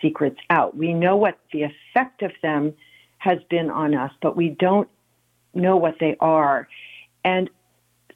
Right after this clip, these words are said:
sometimes in novels, the unveiling of that secret is the way that everything gets to be okay again.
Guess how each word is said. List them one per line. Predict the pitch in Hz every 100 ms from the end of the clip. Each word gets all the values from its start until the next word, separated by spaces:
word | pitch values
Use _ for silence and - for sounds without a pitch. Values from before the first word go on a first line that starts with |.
| -
sometimes | 247 254 233 277 269 247 - _ _ _ _ -
in | 196 196
novels, | 196 196 202 196 180 180 _ _ - _ _ - _ -
the | 190 175
unveiling | 185 175 135 170 185 190 180
of | 156 170
that | 147 - _
secret | 214 202 175 160 _ _ _ _ _ _ _ _ _ _ -
is | 175 151 -
the |
way | 180 185
that | 170 175
everything | 185 175 180 175
gets | 165 160 - -
to | 165
be | 151 -
okay | 156 156 - 165 156
again. | 147 113 101 80